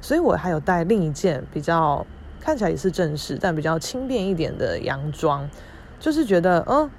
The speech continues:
如果比较没我的事的时候，我就要把大礼服换掉，换那件洋装比较轻松活动，等时间到了，我再重新换回大礼服，这样。那一切如我的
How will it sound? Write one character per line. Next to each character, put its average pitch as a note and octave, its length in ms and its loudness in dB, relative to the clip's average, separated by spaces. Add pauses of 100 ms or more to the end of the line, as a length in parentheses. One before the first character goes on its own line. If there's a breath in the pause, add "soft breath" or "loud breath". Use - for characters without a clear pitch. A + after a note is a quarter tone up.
(120)
如 G#3+ 140 2
果 A3 200 8
比 D#3+ 140 2
较 G3+ 100 2
没 F3 160 2
我 F3 160 2
的 C#3+ 100 0
事 - 340 -4
的 D3+ 100 2
时 D3 160 -6
候， E3 100 2
我 D3 140 0
就 E3 80 0
要 F3+ 100 2
把 C#3 160 -4
大 D#3 180 0
礼 D3 120 -6
服 D3 160 -8
换 C#3+ 320 -2 (120)
掉， - 220 0 (520 loud breath)
换 F#3 200 0
那 F3 100 2
件 E3+ 180 2
洋 D3 200 -2
装 D#3 220 -2
比 D3 80 -6
较 D#3 280 0 (140)
轻 E3+ 260 -4
松 E3 200 -2
活 D#3 220 -4
动， - 260 -4
等 D#3 200 -4 (200)
时 - 260 -4
间 A#3 180 2
到 C4 160 4
了， D#3 60 8
我 D3+ 80 6
再 G3 140 2
重 E3+ 240 0
新 F3+ 100 2
换 F#3 80 2
回 D#3 120 0
大 D#3+ 180 0
礼 D3 180 -4
服， - 200 -12
这 D3+ 260 -2
样。 - 200 -2 (1000 loud breath)
那 C4+ 120 4
一 A#3+ 100 2
切 A#3 260 6
如 E3 300 4
我 D3 80 2
的 D#3+ 180 4